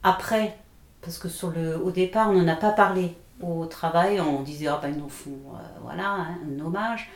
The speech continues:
Mais, euh, et souvent, c'est, euh, ben, toutes mes collègues, on en a discuté après la première vague.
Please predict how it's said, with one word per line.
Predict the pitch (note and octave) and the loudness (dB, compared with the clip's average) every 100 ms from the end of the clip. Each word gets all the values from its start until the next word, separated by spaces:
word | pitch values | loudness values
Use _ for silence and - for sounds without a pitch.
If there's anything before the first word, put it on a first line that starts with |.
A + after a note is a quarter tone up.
| - - - - | -20 -20 -20 -6
Mais, | F#3 G3 G3 F#3 E3+ | 0 4 6 6 6
euh, | E3 E3 E3 | 6 4 2
et | - F3 F#3+ | 0 0 0
souvent, | F3 - - G#3 A3+ | 0 -6 -4 0 0
c'est, | A3+ - - | 0 -6 -2
euh, | D#3 | -2
ben, | C3 C3+ C3+ - - - C#3+ - - | -2 -8 -10 -14 -20 -16 -16 -16 -20
toutes | - - | -20 -4
mes | F#3 E3+ | -4 -2
collègues, | F3 F3 G3+ G#3+ | -2 0 0 0
on | F#3+ | 0
en | E3 | 2
a | E3 | 0
discuté | D#3+ F3 - G3 - - G#3 G3 - - _ _ - | 0 -6 -6 -8 -8 0 0 0 -8 -20 _ _ -4
après | E3+ - - G3 E3+ - - | -2 -2 0 0 0 -8 -16
la | D3 D#3+ D#3+ D#3 | -12 -10 -10 -12
première | - F#3 E3+ D#3 D3 | -6 -2 -2 -2 -4
vague. | D#3 E3+ G#3 A3+ G#3+ | 0 2 0 -6 -10